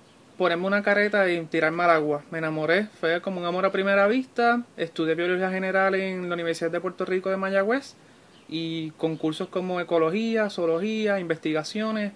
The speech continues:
pues todo cayó en su lugar y decidí continuar estudios graduados aquí en el Departamento de Ciencias Marinas. El tema de mi tesis de maestría es midiendo el efecto de, de pastoreo o de herbivoría del erizo de espina larga negro, el Diadema antillarum.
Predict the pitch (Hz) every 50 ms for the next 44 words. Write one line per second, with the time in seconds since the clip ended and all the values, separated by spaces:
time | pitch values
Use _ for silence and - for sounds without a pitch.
0 | - - 160 156 156 151 - - - - - - 147 160 165 165 180 180 185 185
1 | - 196 185 180 180 202 220 226 214 185 165 160 - 156 147 151 147 151 156 165
2 | 170 165 - 175 170 - 180 170 170 170 165 160 - 170 170 170 165 170 170 170
3 | 170 180 185 180 170 151 151 151 156 156 151 151 147 147 151 147 - 151 147 151
4 | 156 160 160 156 170 165 151 - 160 156 156 156 156 151 147 156 156 - - -
5 | - - - - 170 170 165 165 - 170 180 196 208 208 226 226 226 226 226 226
6 | 226 226 226 220 226 220 214 - 233 233 226 - 233 220 226 220 226 220 226 -
7 | 247 247 240 220 202 196 - - 185 208 220 240 233 - - - - 185 180 175
8 | 175 185 208 220 220 220 208 196 - - 196 190 - - 220 220 220 220 220 220
9 | 220 220 220 220 220 214 214 214 214 208 208 208 202 202 196 196 190 185 180 175
10 | 175 170 175 175 202 202 202 220 214 208 - - 214 214 233 240 233 220 196 196
11 | 190 196 - - 170 170 175 175 170 175 185 185 185 185 202 233 233 214 196 196
12 | - - - - - - - - - 160 156 160 160 160 156 156 160 175 175 -
13 | - 202 196 202 196 - 214 202 202 202 202 208 208 214 202 202 202 202 208 214
14 | 233 226 214 208 196 - - 165 165 165 156 165 165 156 156 165 180 196 202 202
15 | 196 190 165 151 165 165 160 147 147